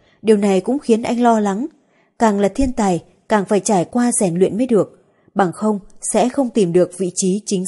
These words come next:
xác cho mình. Lại nhìn con gái, ngốc nghếch, cực kỳ giống một cô gái nhỏ, khóe môi anh không nhịn được cong lên một chút độ cong, ngay cả khóe mắt cũng hiện lên hạnh phúc rõ ràng.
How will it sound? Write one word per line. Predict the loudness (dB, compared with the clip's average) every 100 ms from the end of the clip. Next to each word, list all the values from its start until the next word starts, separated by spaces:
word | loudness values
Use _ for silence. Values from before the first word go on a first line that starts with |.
| -2
xác | -4 -4
cho | -6
mình. | -2 -2 -4 -10 _ _ _ _ _ _ _ _ _ -2
Lại | 0
nhìn | 0 -2
con | -2 -4
gái, | -2 -2 -4 -6 _ -4
ngốc | -2 0
nghếch, | -2 -2 -6 _ _ _ _
cực | -2 2
kỳ | 2 2
giống | 0 0
một | -2 0
cô | 0
gái | 0 -2
nhỏ, | 0 0 -2 -8 _ _ _
khóe | -2
môi | 0 0
anh | 0 -2 0
không | 0 0
nhịn | 0 0
được | 2 0 0
cong | -4 -2 0
lên | 0 0
một | -4
chút | -2 -2 0
độ | 0 0
cong, | -4 -4 -8 _ _ _ -2
ngay | 0
cả | 0 -2
khóe | -2 -4
mắt | -4 -6 -10 _
cũng | -6 -2
hiện | -2 -2 0
lên | -2 -2 -6
hạnh | -8 -8
phúc | -6 -4 -6 -8
rõ | -6 -4 -4
ràng. | -4 -6